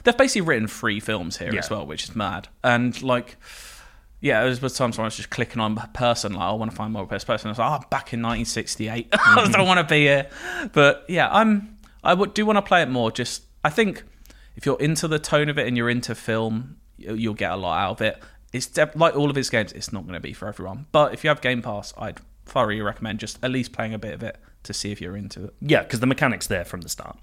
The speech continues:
Speaker 2: Like,
Speaker 1: Mm-hmm.
Speaker 2: it's very easy to see what it's gonna do very
Speaker 1: Yeah.
Speaker 2: quickly.
Speaker 1: Definitely, uh, they don't, they do put a content warning on the start. Definitely an eighteen, by the way.
Speaker 2: Mm.
Speaker 1: Like, there's, like, there's, there's all sorts going on there, and just the tone alone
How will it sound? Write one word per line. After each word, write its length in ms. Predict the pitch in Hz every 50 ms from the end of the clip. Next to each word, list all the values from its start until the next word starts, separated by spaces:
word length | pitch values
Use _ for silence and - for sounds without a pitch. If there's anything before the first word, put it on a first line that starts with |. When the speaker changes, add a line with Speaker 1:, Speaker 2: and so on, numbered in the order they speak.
| - -
Speaker 2:
Like, 200 | 117 120 92 98
Speaker 1:
Mm-hmm. 60 | 101 113
Speaker 2:
it's 80 | 123
very 300 | - 120 131 120 107 101
easy 260 | 98 95 90 92 95 90
to 120 | - 95
see 220 | - - 127 107
what 180 | 92 87 90 90
it's 100 | 82 -
gonna 200 | - 101 90 87
do 320 | 80 - 92 82 80 80 - - - -
very 180 | - - 87 73
Speaker 1:
Yeah. 40 | -
Speaker 2:
quickly. 360 | - - - - - 98 92 - - - -
Speaker 1:
Definitely, 680 | - 170 175 - 185 170 143 139 135 131 123 113 - -
uh, 340 | 117 117 113 110 110 107 - - - -
they 120 | - 180
don't, 240 | 208 - 262 226 208 - - - - -
they 100 | 175 160
do 180 | 156 185 214 220
put 160 | - - -
a 40 | -
content 400 | - - 175 190 - - 185 175
warning 180 | 185 185 180
on 100 | 180 180
the 60 | 180
start. 400 | 175 - - 180 180 180 - - - - - - -
Definitely 440 | - 165 156 - - 151 127 123 120
an 100 | 113 113
eighteen, 460 | 107 107 107 - - 110 85 73 -
by 160 | - 98 95
the 80 | 76 69
way. 120 | 76 - - -
Speaker 2:
Mm. 60 | 120 127
Speaker 1:
Like, 200 | 151 - - 160
there's, 300 | 170 151 151 151 - 147
like, 240 | 131 120 110 87 -
there's, 220 | 101 113 101 92 -
there's 220 | - 117 110 113
all 140 | 113 104 104
sorts 220 | - - - -
going 180 | - 101 104 -
on 160 | 87 80 85
there, 120 | 90 98 104 - - - - -
and 320 | 113 110 107 110 110 - - - - - - - - -
just 200 | - 165 160 -
the 60 | - 117
tone 300 | - - 135 123 117 113
alone 380 | 107 107 110 95 95 104 101